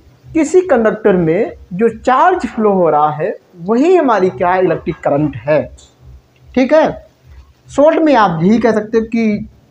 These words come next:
flowing of charge per unit time, flowing of charge per unit time is called electric current। ये formula हो गया।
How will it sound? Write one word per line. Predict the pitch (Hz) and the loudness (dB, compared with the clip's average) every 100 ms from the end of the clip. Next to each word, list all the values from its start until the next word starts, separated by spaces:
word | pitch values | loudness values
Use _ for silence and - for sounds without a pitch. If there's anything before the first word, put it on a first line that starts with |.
| - - 233 | -20 -8 -2
flowing | 240 254 311 285 | 2 2 2 2
of | 214 | 2
charge | 196 - 185 175 262 | 0 -2 0 2 0
per | 277 - - 294 | -4 -8 0 2
unit | 277 262 - - | 4 2 0 -2
time, | 156 131 - - - - - 214 | -2 -2 -4 -2 -2 -6 -6 0
flowing | 240 254 | 2 2
of | 240 220 - 208 | 0 0 -2 -2
charge | 185 247 - - - _ - | 0 0 -2 -8 -20 _ 0
per | 320 | 2
unit | 339 330 320 - | 2 2 0 0
time | 233 202 156 214 - _ _ - - | -2 -2 -4 -8 -18 _ _ -20 -14
is | 196 - 160 | -14 -4 0
called | 160 233 392 - _ _ _ _ 202 | 0 0 -4 -10 _ _ _ _ -2
electric | 185 185 202 - | 0 0 -4 -2
current। | 165 190 254 427 427 - - - - - - - | 0 2 0 -2 -4 -16 -16 -16 -16 -20 -10 -2
ये | 233 | 0
formula | 233 196 170 180 233 | 2 0 0 2 2
हो | 247 247 | 2 2
गया। | 285 415 | 2 2